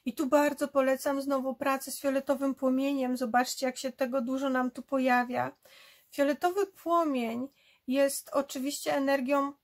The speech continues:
twojej czakry korony, więc jest to twoja energia. Wyślij tą energię, fioletowy płomieniu, fioletowy płomieniu, fioletowy płomieniu.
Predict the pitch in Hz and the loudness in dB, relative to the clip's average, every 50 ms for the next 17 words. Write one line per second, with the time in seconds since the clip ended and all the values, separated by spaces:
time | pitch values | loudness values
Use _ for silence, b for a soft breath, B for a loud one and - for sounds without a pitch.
0 | _ - - - 285 294 302 311 320 320 330 349 - _ _ - - 285 269 269 | _ -20 -6 0 2 2 2 2 0 -4 -6 -10 -14 _ _ -2 2 2 4 4
1 | 269 - - 277 262 262 262 262 - - - 277 285 302 294 285 285 269 240 233 | 2 -2 0 2 2 2 2 0 -2 -4 -2 0 0 2 2 2 0 0 -2 -2
2 | 233 254 262 247 - 254 - - 277 - - - 320 330 339 311 285 269 254 247 | -2 -2 -2 -2 -4 -8 -8 -6 -8 -8 -4 -2 0 0 2 2 2 2 2 2
3 | 240 240 240 247 - - 254 247 254 277 B B B B B B B - 247 247 | 0 0 -2 -4 -6 -6 -4 -4 -4 -6 B B B B B B B -8 -4 -2
4 | 294 349 392 392 - 339 311 294 - 285 269 262 262 262 254 254 240 240 233 226 | 0 0 0 0 0 -2 -4 0 0 0 2 2 0 0 0 0 0 0 -2 -4
5 | - 240 233 - - 262 254 262 254 - 320 339 339 359 339 - - 330 330 311 | -6 -6 -4 -2 0 2 2 2 2 2 0 0 0 -2 -6 -4 -4 -2 -2 0
6 | 294 277 269 262 247 247 254 254 254 - 262 254 254 254 254 - 269 254 269 269 | 0 0 0 0 -2 -2 -2 -4 -4 -4 -2 -2 -2 0 0 0 0 0 -2 -4
7 | 254 - 269 262 262 262 262 262 254 254 - - 269 247 247 247 - 262 254 269 | -4 -2 -2 0 0 0 0 0 -2 -4 -2 -2 -2 -2 -2 0 0 0 0 0
8 | 254 - 269 262 262 254 262 262 254 254 240 247 247 | -2 0 0 0 2 2 2 2 0 0 -2 -4 -6